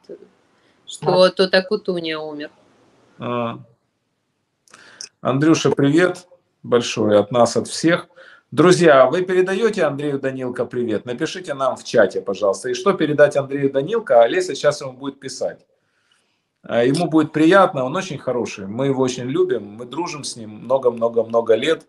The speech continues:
Speaker 1: С
Speaker 2: Э,
Speaker 1: удовольствием.
Speaker 2: даже начал думать,
Speaker 1: С удовольствием
Speaker 2: сколько
Speaker 1: передам ваши, ваши, э, ваши передачки для
Speaker 2: Боже,
Speaker 1: Андрея.
Speaker 2: на-, начал думать, сколько лет мы дружим. Знаешь, сколько лет, Олеся?
Speaker 1: А ну.
Speaker 2: Двадцать восемь.
Speaker 1: Двадцать восемь лет?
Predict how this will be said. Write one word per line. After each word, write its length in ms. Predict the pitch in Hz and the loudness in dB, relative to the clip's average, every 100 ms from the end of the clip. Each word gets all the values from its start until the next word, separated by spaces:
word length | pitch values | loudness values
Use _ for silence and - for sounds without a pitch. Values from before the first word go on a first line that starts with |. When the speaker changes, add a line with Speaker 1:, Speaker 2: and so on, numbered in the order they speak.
| _ _ _ _ - | _ _ _ _ -4
Speaker 1:
С 20 | |
Speaker 2:
Э, 40 | |
Speaker 1:
удовольствием. 240 | 202 208 202 | 2 4 8
Speaker 2:
даже 360 | - 123 131 - _ _ - | 6 6 -2 -8 _ _ -2
начал 360 | 127 135 143 127 | 2 2 0 -2
думать, 200 | 135 285 | 2 4
Speaker 1:
С 40 | |
удовольствием 400 | 277 302 - 285 | 4 2 0 -2
Speaker 2:
сколько 160 | 277 262 | -2 -4
Speaker 1:
передам 340 | 247 247 240 | 0 0 2
ваши, 380 | 233 233 240 208 185 | -2 -2 -8 -8 -6
ваши, 500 | 202 214 226 196 190 - | -6 -4 -6 -6 -8 -14
э, 380 | 185 165 165 160 _ _ _ - - 196 | -12 -8 -10 -12 _ _ _ -20 -16 -2
ваши 680 | 240 240 - 240 247 202 _ | 2 2 -2 -6 -6 -6 _
передачки 720 | 254 247 190 165 - - 147 170 | -8 -4 -4 -6 -10 -20 -20 -12
для 280 | 170 165 | -4 -2
Speaker 2:
Боже, 220 | 170 123 117 | 0 0 2
Speaker 1:
Андрея. 240 | 131 139 | 2 0
Speaker 2:
на-, 80 | 131 | 2
начал 340 | 143 143 139 | 2 4 0
думать, 300 | 127 135 127 | 2 0 -2
сколько 340 | 127 143 135 131 | -4 -6 0 0
лет 220 | 127 117 | 0 -2
мы 140 | 120 | -6
дружим. 400 | 120 160 123 113 | -2 -2 -2 -4
Знаешь, 240 | 113 208 208 | -2 -2 -4
сколько 320 | - - 107 | -10 -8 -6
лет, 240 | 101 92 | -6 -6
Олеся? 380 | 101 92 90 101 | -8 -8 -12 -14
Speaker 1:
А 20 | - - | -18 -20
ну. 80 | - - | -20 -20
Speaker 2:
Двадцать 500 | - 120 135 208 - 165 | 0 4 6 4 -4 -6
восемь. 340 | - - - - _ _ _ _ _ _ _ _ | -8 -8 -10 -16 _ _ _ _ _ _ _ _
Speaker 1:
Двадцать 520 | 208 302 392 - 339 320 | -4 0 0 0 -6 -4
восемь 340 | 294 - 254 | -8 -8 -8
лет? 220 | 202 165 | -6 -8